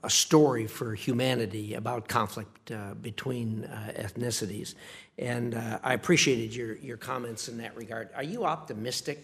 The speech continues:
uh, that they're gonna get through this? Uh, it just, when I talk to either side, it's just, it, it's stunning to me how, how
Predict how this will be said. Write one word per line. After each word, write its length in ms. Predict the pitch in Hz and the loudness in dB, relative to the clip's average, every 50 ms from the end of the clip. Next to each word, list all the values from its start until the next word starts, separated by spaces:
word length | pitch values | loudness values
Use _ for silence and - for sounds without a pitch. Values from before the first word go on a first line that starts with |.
| - - - | -14 -14 -12
uh, 360 | 107 101 101 104 101 104 - - | -12 -12 -12 -14 -16 -16 -16 -16
that 160 | 120 107 - | -16 -14 -10
they're 140 | - 123 123 | -8 -8 -6
gonna 220 | 117 139 135 127 | -6 -8 -8 -8
get 240 | 113 104 107 92 - | -8 -10 -10 -12 -12
through 200 | - - 127 127 | -12 -12 -10 -10
this? 320 | 110 120 127 117 - - 117 | -8 -10 -10 -10 -10 -10 -10
Uh, 120 | 110 104 - - | -12 -12 -14 -16
it 140 | - 123 107 | -14 -14 -10
just, 240 | - 170 165 156 160 - - - - - _ _ _ | -8 -6 -6 -6 -8 -12 -18 -20 -20 -20 _ _ _
when 180 | - 131 131 135 | -10 -6 -4 -4
I 80 | 135 | -4
talk 280 | 131 - 160 160 156 156 | -4 -4 -6 -8 -6 -8
to 100 | 139 117 107 107 - | -10 -10 -10 -12 -10
either 260 | - 143 143 120 123 113 | -8 -6 -6 -6 -6 -8
side, 480 | - - 147 131 131 127 120 110 101 104 | -8 -6 -4 -4 -4 -4 -6 -8 -12 -14
it's 120 | 110 104 - | -14 -14 -12
just, 220 | 135 123 - - | -12 -12 -12 -12
it, 160 | - - 110 104 - | -14 -16 -16 -16 -16
it's 260 | - - 101 - - | -18 -16 -14 -12 -12
stunning 380 | - - 156 147 135 110 107 101 98 | -6 -4 -4 -4 -4 -6 -8 -10 -12
to 100 | - 110 | -14 -16
me 280 | 110 104 101 101 101 104 113 110 | -16 -14 -14 -14 -12 -12 -12 -12
how, 160 | 107 101 - - | -12 -12 -12 -12
how 180 | - - 107 101 | -12 -12 -12 -12